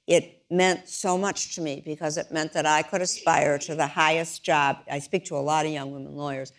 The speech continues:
"I could aspire to the highest job in my profession." But that phenomenon gets less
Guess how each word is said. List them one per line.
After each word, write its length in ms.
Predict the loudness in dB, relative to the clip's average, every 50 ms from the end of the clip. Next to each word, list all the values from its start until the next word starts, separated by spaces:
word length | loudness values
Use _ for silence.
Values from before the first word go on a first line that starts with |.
| -20 -20 -20 _ _ 0
"I 140 | 0 0
could 160 | 2 0 -2 -2
aspire 500 | -2 -4 -2 2 4 6 6 6 4 0
to 100 | -2 -4
the 120 | -6 -4
highest 500 | -2 -2 0 0 0 -2 -4 -6 -8 -6
job 320 | -2 0 2 2 0 -2 -4
in 160 | -6 -4 -4
my 200 | -4 -4 -6 -6
profession." 800 | -10 _ -18 -20 -20 _ -2 -2 -2 -2 -4 -10 -16 -18 -20 _ _ _ _ _ _ -20 -20 -20 _ -4
But 320 | -4 -4 -4 -6 -6 0
that 460 | 4 6 6 6 6 4 2 -2 -4 -10 _ _ _ _ _ _
phenomenon 840 | _ -2 0 2 4 6 4 4 4 2 2 2 2 0 0 -2 -4 -8 _ _ _ _ _ 2
gets 320 | 2 2 2 2 -2 -2
less 560 | 2 4 4 4 4 2 -2 -6 -6 -8 -8